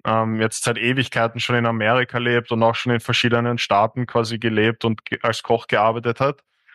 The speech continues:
Und der arbeitet jetzt hier in Arizona bei so einem richtig, ähm, prestigereichen Golfclub. Ähm, und dann war ich eh zu dem so, „Hey, ähm, ich würd gern Schnitzel machen.“ Aber als ich letztens eben im Supermarkt war, hab ich nicht wirklich was gefunden und der hat mir dann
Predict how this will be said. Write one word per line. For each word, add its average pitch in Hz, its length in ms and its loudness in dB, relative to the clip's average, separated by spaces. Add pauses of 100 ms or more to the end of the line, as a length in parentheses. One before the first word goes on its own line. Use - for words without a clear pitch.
Und 110 160 0
der 113 100 6
arbeitet 120 340 0
jetzt 120 220 0
hier 127 240 2
in 123 80 0
Arizona 117 560 2
bei 117 120 0
so 117 140 0
einem 113 240 0
richtig, 117 760 -2
ähm, 107 500 0 (160)
prestigereichen 117 2000 -2
Golfclub. 135 760 0 (680)
Ähm, 113 400 2
und 117 300 -2 (100)
dann 120 180 0
war 117 120 4
ich 113 100 -2
eh 123 100 -2
zu 120 140 0
dem 117 140 4
so, 113 120 2
„Hey, 120 400 2 (120)
ähm, 110 600 0 (600)
ich 117 140 0
würd 127 140 0
gern 113 140 2
Schnitzel 139 400 -2
machen.“ 131 540 0 (380)
Aber 113 280 4
als 113 180 2
ich 120 100 -2
letztens 123 340 0
eben 123 140 4
im 120 120 0
Supermarkt 120 520 0
war, 117 100 4
hab 117 80 2
ich 117 80 -4
nicht 120 180 -4
wirklich 123 180 4
was 117 100 -2
gefunden 123 360 2
und 113 140 2
der 110 100 4
hat 110 100 -2
mir 117 100 2
dann 113 240 0